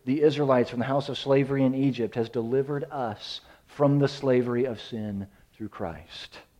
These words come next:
He's fulfilled the law's demands. The mirror of the law exposes our depravity, our sickness, but the blood of Jesus covers us, restores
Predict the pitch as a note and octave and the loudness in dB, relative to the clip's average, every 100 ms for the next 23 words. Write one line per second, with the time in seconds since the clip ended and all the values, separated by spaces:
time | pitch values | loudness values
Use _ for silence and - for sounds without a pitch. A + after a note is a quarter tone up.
0 | _ _ _ _ _ _ _ _ _ _ | _ _ _ _ _ _ _ _ _ _
1 | _ _ G#2+ - G#2 - B2 B2+ B2 B2 | _ _ -16 -12 -12 -8 -6 -6 -8 -10
2 | B2+ C3 A#2+ F#2 D#2 - - - - _ | -10 -8 -6 -6 -10 -20 -20 -20 -20 _
3 | _ _ _ _ _ _ _ _ _ _ | _ _ _ _ _ _ _ _ _ _
4 | _ _ _ _ G2 G#2 A#2+ C#3+ D3+ D3 | _ _ _ _ -4 0 2 2 2 -2
5 | A#2+ A#2 C3 B2 A2 G2+ - - - B2 | -4 -2 0 0 -2 -4 -10 -16 -10 -2
6 | C3+ C#3 C#3+ C3 B2 B2 A#2 - B2+ B2 | -2 -2 -4 -4 -6 -6 -10 -10 -6 -6
7 | A2+ G#2 G2+ G#2 - - C#3+ C#3 G#2+ G2 | -4 -4 -4 -6 -10 -8 -8 -6 -8 -8
8 | - - - - A2 G#2+ G2+ A2 B2+ C#3 | -14 -20 -20 -12 -10 -10 -12 -10 -8 -6
9 | C#3+ C#3+ C#3+ B2+ G#2 F#2+ F2 - - _ | -10 -12 -10 -8 -8 -10 -14 -18 -18 _
10 | _ _ _ - - C#3 G2+ E2+ - F2+ | _ _ _ -16 -12 -12 -12 -18 -16 -18
11 | C#2+ - - - - _ _ _ _ _ | -18 -20 -20 -20 -20 _ _ _ _ _
12 | _ _ _ _ G#2+ - - - D#3 C3 | _ _ _ _ -14 -12 -12 -8 -4 -2
13 | A2 F#2+ | -4 -6